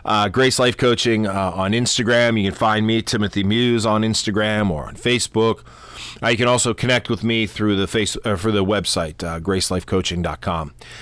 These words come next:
If you got any questions or comments or what have you, that's the best way to get a hold of me. If you're interested in doing some coaching, if you find that some of these things may be tapping into you a little bit, that, that would help,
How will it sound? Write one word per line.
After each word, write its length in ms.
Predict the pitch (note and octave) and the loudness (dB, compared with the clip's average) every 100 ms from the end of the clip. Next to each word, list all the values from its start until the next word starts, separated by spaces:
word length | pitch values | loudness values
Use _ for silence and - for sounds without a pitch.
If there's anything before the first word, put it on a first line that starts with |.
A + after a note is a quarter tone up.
| - | -6
If 80 | B2+ | 2
you 60 | |
got 120 | C#3+ | 4
any 120 | C3+ B2 | 4 2
questions 600 | D#3 C#3+ - D#3 C3+ G#2+ | 4 4 4 2 2 0
or 100 | F2+ | -2
comments 600 | C#3 C3+ C3+ C3 B2+ A#2 | 0 2 4 2 2 2
or 80 | |
what 200 | A2 A2+ | 2 2
have 320 | A2 A2+ A2+ A2 | 2 2 2 2
you, 180 | A#2+ | 2
that's 240 | A2 G#2+ - | 2 0 -2
the 100 | F2 | -2
best 260 | F#2 - | -2 -2
way 120 | G2 F#2 | -2 0
to 100 | F2 | 0
get 140 | F2+ | 0
a 60 | E2+ | 0
hold 200 | F#2 F2+ | 0 0
of 60 | |
me. 180 | F#2+ G2 | 0 0
If 120 | F2 | 0
you're 120 | G#2+ | 0
interested 320 | A2+ - A#2+ A2 | 0 0 0 0
in 140 | G2+ - - - - | -2 -6 -16 -10 2
doing 300 | D3 D#3 D#3 | 4 4 2
some 220 | D#3 C#3 | 0 2
coaching, 540 | D#3 C#3+ - F3 F#3+ | 4 4 4 0 0
if 200 | G2+ - | -4 -4
you 80 | A2 | -2
find 380 | - A2+ A#2 A2 | 0 0 2 0
that 140 | G#2 | 0
some 180 | - A2+ | 0 0
of 60 | A2 | 0
these 180 | G#2 | 0
things 300 | A#2 A2+ G2 | 0 0 0
may 180 | G#2 G#2+ | 0 0
be 240 | G2 G2 - - - - - | 2 -2 -2 -16 -18 -18 -8
tapping 520 | - C3 B2 B2 A#2 | 0 2 2 0 2
into 260 | A2+ A#2+ A#2 | 0 0 0
you 320 | A#2+ B2 A#2+ | 2 4 4
a 40 | |
little 220 | G2+ G#2+ G2+ | 2 0 2
bit, 300 | G#2+ A2+ - | 0 0 -2
that, 400 | F#2 C#2+ F#2+ F2+ | -4 -4 -8 -4
that 180 | F#2+ | -4
would 200 | F#2+ G2 | -2 -4
help, 420 | E2 G#2+ G#2+ G2+ | -2 0 0 -2